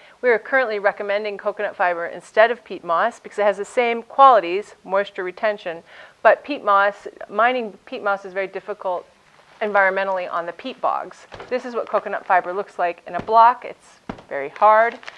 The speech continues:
but as you add water to it, it loosens up into a very kind of a pretty fine fiber that you can add to a soil. So I'm gonna talk now about how to make your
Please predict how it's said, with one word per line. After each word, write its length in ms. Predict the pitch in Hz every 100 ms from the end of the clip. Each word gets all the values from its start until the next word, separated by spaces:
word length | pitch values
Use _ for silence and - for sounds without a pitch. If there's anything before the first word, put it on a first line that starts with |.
| - - - _ - - -
but 140 | -
as 260 | 196 220 226
you 120 | 226
add 180 | 208 190
water 340 | 208 208 226
to 240 | 226 - 196
it, 220 | 196 - - - _ -
it 160 | 208
loosens 380 | 208 202 196 185
up 240 | 208 202
into 480 | - 190 - 190 185 180 _ _ _
a 80 | 196
very 240 | 214 208 202 - -
kind 180 | 226
of 100 | 202 -
a 60 | -
pretty 180 | 247 240
fine 380 | 208 180 190
fiber 460 | 185 - 180 180 175
that 160 | - 175
you 120 | 180
can 140 | -
add 440 | - 160 160 156 - - -
to 340 | - 175 160 -
a 80 |
soil. 300 | 165 170 160
So 60 | 156
I'm 60 | 330
gonna 100 | 381
talk 280 | 302 311
now 220 | 311 302 269
about 240 | 233 -
how 300 | 226 220 254
to 160 | 269 220
make 280 | 202 220 226
your 160 | 208